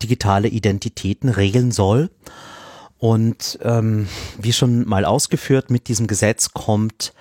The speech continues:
äh, eine European Digital Identity Wallet. Ähm, so nennt sich eine App, die laut den Vorstellungen der E-U-Kommission bald auf unser aller Telefonen sein soll,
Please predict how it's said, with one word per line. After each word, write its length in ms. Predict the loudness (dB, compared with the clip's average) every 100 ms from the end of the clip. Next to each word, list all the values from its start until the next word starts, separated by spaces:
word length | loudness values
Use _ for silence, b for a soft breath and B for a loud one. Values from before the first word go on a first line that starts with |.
| B B B _
äh, 60 | 0
eine 520 | 2 2 2 0 0
European 640 | 0 2 2 0 0 0 0
Digital 380 | -2 0 0
Identity 680 | 2 2 0 0 -4 -2 -4
Wallet. 680 | -4 0 0 0 -4 -8 -10 -8
Ähm, 460 | -4 -2 0 -2 -6 -12 _
so 180 | -2 0
nennt 340 | 2 2 2
sich 280 | 0 -2 -2
eine 220 | -2 0
App, 300 | 0 -2 -4 -4
die 300 | 0 0 0 B B B
laut 460 | -2 0 0 -2 -4
den 120 | -6
Vorstellungen 640 | -4 -4 -2 0 2 2
der 120 | 0 -2
E-U-Kommission 760 | -2 0 0 0 2 2 2
bald 320 | 2 -2 -2
auf 140 | -8 -6
unser 300 | -4 0 0
aller 200 | 0 -2
Telefonen 600 | 0 0 0 0 0 2
sein 200 | 2 2
soll, 280 | 2 2